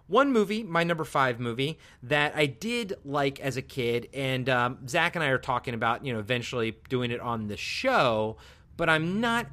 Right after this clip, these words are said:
as familiar with it, but it is the nineteen eighty-five horror comedy, or comedy horror probably, 'cause it definitely skews more towards comedy,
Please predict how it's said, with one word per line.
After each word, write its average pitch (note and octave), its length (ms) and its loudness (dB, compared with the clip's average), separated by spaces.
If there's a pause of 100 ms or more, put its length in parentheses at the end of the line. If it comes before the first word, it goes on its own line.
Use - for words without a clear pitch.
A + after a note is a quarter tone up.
(120)
as G3+ 400 2
familiar F3 540 2
with C3 180 2
it, A#2+ 160 -2
but C#3+ 180 -2
it - 240 -4
is D3+ 340 -4
the C#3 420 0
nineteen G#3 580 -2
eighty-five D3 960 0 (340)
horror B3 420 2
comedy, C3+ 720 0
or F3 280 0
comedy F3 540 0
horror C3 460 2
probably, A2 500 0
'cause A2+ 120 -10
it A2 120 -12
definitely C3 320 -4
skews A#2 400 -6
more A2 160 -4
towards G#2 200 -4
comedy, A2 520 -2